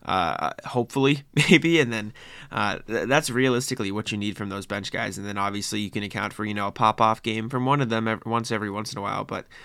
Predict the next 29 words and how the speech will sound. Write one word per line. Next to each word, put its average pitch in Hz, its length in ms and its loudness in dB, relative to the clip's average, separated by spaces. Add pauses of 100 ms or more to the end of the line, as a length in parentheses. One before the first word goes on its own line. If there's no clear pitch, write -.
(120)
on 127 220 4
average, 110 520 2
th-, - 140 -12
those 107 280 -4
scoring 101 360 -4
numbers 92 300 -8
from 107 140 -10
Kemba, 101 280 -6
fifteen, 104 420 -6
sixteen, 101 420 -6
I'd 87 160 -4
even 90 180 -10
be 92 120 -8
happy 95 260 -4
with, 92 180 -8
as 92 140 -6
long 98 200 -8
as 95 120 -8
he 120 100 -8
can, 92 260 -8 (520)
uh, 87 200 2
make 101 260 -4
the 90 100 -6
passes, 92 640 -2
you 95 60 -6
know, 90 260 -8 (240)
be 104 160 2
out 95 200 2
there, 90 280 0